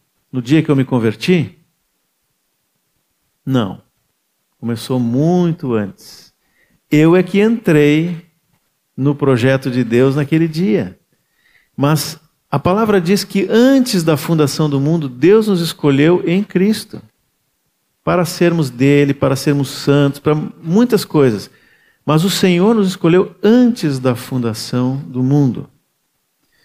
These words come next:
E se o fundamento é Jesus, a mesma pergunta a gente pode fazer: aonde que começa Jesus?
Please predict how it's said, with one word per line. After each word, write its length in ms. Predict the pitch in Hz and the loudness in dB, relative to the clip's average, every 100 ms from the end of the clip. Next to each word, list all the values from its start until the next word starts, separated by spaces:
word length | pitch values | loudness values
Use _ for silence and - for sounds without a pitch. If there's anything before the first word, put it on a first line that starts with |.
| _ _ _ _ _ _ _ _ _ _ _ | _ _ _ _ _ _ _ _ _ _ _
E 100 | 185 | 0
se 160 | 190 262 | 2 2
o 40 | |
fundamento 520 | 240 247 214 190 196 185 | 2 2 4 4 2 2
é 60 | |
Jesus, 540 | 151 151 143 233 220 135 | 2 2 2 4 4 4
a 80 | |
mesma 280 | 135 190 202 | 2 4 2
pergunta 420 | 190 180 175 208 | 2 2 2 2
a 40 | 185 | 2
gente 180 | 185 185 | 2 0
pode 240 | 180 180 | -2 0
fazer: 360 | 180 160 196 - | -2 0 0 0
aonde 420 | 147 185 247 240 | 2 4 2 0
que 120 | 214 | -2
começa 1000 | 196 202 185 175 190 220 214 - 110 101 _ | -4 0 0 2 2 0 0 -2 -4 -4 _
Jesus? 840 | 131 135 123 127 120 - - - | -2 0 0 0 -2 -4 -14 -20